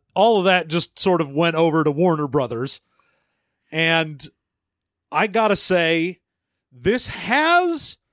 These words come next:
the level of, you know,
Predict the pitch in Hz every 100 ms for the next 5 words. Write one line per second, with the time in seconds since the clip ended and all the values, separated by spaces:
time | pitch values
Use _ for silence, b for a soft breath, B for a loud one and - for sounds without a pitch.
0 | _ _ _ 151 120 196 190 185 175 165
1 | 202 277 320 285 214 185 185 - _ 220
2 | 302 180 175 233